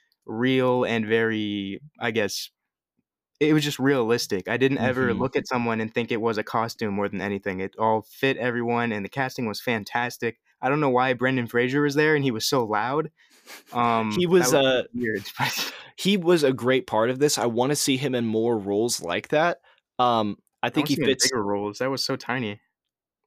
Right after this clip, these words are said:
Speaker 2: Well, no, I, dude, it's Scorsese movie. That's, that's, it doesn't
Speaker 1: Well,
Speaker 2: matter
Speaker 1: yeah, but
Speaker 2: what
Speaker 1: I'm
Speaker 2: role
Speaker 1: saying
Speaker 2: you
Speaker 1: I
Speaker 2: have in
Speaker 1: want,
Speaker 2: it.
Speaker 1: I want more Brendan Fraser is in the main cast movie kinda thing.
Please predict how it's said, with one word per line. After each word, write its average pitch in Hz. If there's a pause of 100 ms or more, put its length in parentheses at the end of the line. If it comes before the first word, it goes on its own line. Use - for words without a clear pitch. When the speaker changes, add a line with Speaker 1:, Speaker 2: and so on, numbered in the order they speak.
(200)
Speaker 2:
Well, 170 (260)
no, 151
I, - (280)
dude, 127
it's -
Scorsese 147
movie. 65 (260)
That's, -
that's, 143 (240)
it 151
doesn't 165
Speaker 1:
Well, 165
Speaker 2:
matter 143
Speaker 1:
yeah, 135
but 123
Speaker 2:
what 135
Speaker 1:
I'm -
Speaker 2:
role 127
Speaker 1:
saying 117
Speaker 2:
you 107
Speaker 1:
I -
Speaker 2:
have 156
in -
Speaker 1:
want, 156
Speaker 2:
it. - (200)
Speaker 1:
I 151
want 151
more 143
Brendan 131
Fraser 123 (100)
is 127
in 123
the 113
main 117
cast 117
movie 104
kinda -
thing. -